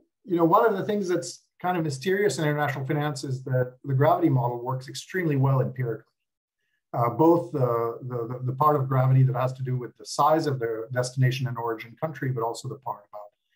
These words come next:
distance. Uh, and yet we don't really have a good, uh, theoretical foundation. So I think we're still, uh, you know, the literature is still struggling with finding this foundation, and we're, you know, I'd say we have a modest proposal for, for how you could, uh,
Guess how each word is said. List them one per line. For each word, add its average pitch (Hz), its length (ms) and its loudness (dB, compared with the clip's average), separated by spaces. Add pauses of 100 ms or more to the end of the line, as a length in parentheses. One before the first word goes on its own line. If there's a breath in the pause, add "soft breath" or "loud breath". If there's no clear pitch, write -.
(240)
distance. - 520 -2 (640 soft breath)
Uh, 135 260 4
and 156 180 2
yet 156 360 6
we 143 120 0
don't 151 140 2
really 139 200 2
have 127 240 0
a - 40 -8
good, 120 280 -6 (240)
uh, 113 60 -10 (120)
theoretical 120 420 -2
foundation. 110 480 -4
So 151 100 -8
I 139 40 -4
think 214 140 0
we're 180 80 2
still, - 460 0 (380)
uh, 127 120 4
you 139 140 4
know, 131 100 0
the 127 80 0
literature 147 400 0
is 131 100 -4
still 135 200 -10
struggling 127 420 -6
with 110 240 -8
finding 151 320 -2
this 139 160 -4
foundation, 139 480 -2
and 127 120 4
we're, 135 300 0 (380)
you 165 80 -4
know, 135 80 2
I'd 131 240 0
say 117 220 -2
we 131 240 -2
have 127 100 4
a 123 60 0
modest 131 580 2
proposal 135 540 2
for, 110 420 -8 (100)
for 113 140 -6
how 127 140 0
you 117 100 -4
could, 110 260 -8
uh, 98 180 -12